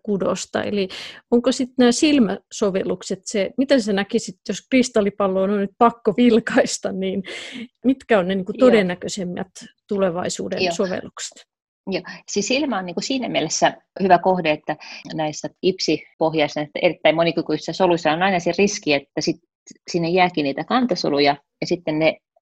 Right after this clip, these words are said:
Speaker 2: rupeekin siellä hallitsemattomasti jakautumaan ja tulee joko hyvälaatuinen teratooma tai pahalaatuinen kasvain. Niin se on kuitenkin, että silmä on tuossa niinku sarveiskalvoke, että jos siinä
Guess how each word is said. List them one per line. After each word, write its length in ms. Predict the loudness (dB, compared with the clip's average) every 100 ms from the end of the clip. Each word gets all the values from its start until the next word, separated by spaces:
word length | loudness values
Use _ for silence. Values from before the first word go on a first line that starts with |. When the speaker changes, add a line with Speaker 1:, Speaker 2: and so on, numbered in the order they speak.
| _ _ _ _ -2
Speaker 2:
rupeekin 400 | 0 2 2 0
siellä 320 | 0 2 2 2 -10 -16 -16 -16 -18 _
hallitsemattomasti 920 | 2 4 4 2 -2 -2 -4 -4 -2
jakautumaan 500 | 2 4 2 0 -2
ja 40 | -2
tulee 240 | 2 4
joko 340 | 4 2 0 -2 -4
hyvälaatuinen 680 | 2 4 4 2 -4 -4
teratooma 480 | 0 0 2 2 2
tai 140 | 2
pahalaatuinen 680 | 2 4 4 2 -2 -4 -4
kasvain. 500 | -2 -2 -2 -4 -4 -8 _ -18 -18 -10
Niin 80 | -2
se 100 | -2
on 60 |
kuitenkin, 300 | 2 0 0
että 140 | -4 0
silmä 280 | 0 2 2
on 60 |
tuossa 220 | 0 -4 -4
niinku 160 | -6
sarveiskalvoke, 760 | 2 4 4 2 2 0 0 -2
että 120 | -2
jos 80 | -2
siinä 280 | -2 -2